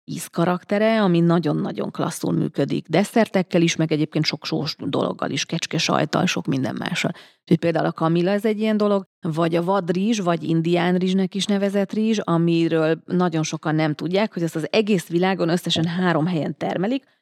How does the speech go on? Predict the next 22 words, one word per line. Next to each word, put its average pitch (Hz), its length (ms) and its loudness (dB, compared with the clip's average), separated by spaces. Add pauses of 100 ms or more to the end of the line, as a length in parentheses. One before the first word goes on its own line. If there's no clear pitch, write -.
(160)
Amerikában, 202 720 2
Kanadában 160 840 2
és 156 240 2
Kisújszálláson. - 1080 -2 (460)
<laughs> 233 460 0
És 180 160 0
ennek 175 260 2
is 180 100 2
egyébként 170 260 2
egy 175 80 4
nagyon 175 280 4
érdekes 139 400 -4
sztoria 226 440 2
is 160 220 0
van, 160 220 4
mert 151 280 0
ezt 156 160 -4
egy - 80 -2
magyar 160 640 0
elszármazott, - 760 -2
onnan 160 280 2
elszármazott 160 800 -2